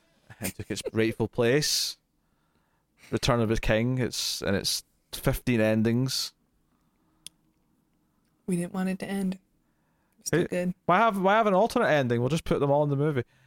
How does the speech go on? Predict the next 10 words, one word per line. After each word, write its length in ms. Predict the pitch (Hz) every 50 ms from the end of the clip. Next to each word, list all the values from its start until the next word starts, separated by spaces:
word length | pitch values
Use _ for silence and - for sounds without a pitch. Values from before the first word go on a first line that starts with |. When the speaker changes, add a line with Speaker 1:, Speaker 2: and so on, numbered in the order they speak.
| _ _ -
Speaker 1:
Uh, 240 | - 110 120 127 135 - - 587 554 554 - _ _
<laughs> 480 | _ _ _ _ - - 190 - _ _
so, 260 | - - - - 175 - _ _ _
<laughs> 100 | - - _ _ _ _ _ _ _ _ _ _ _ _ _ _ _ _ - - - _ _ - - _ _ - 196 202 208 196 208 - - _ -
all 140 | - 135 123
right, 100 | 113 104
what's 240 | 110 127 139 - -
your 80 | 139
number 240 | 120 113 107 - 113
seven? 320 | - - 113 - 151 165